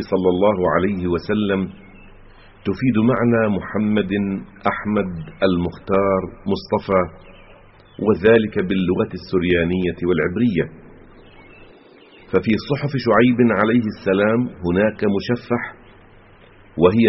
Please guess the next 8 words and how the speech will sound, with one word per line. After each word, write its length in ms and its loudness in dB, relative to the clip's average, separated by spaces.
بمعنى 420 0
محمد، 460 -2
كما 220 6
أنه 280 4
في 120 -2
التوراة 600 2
اسم 240 0
من 120 4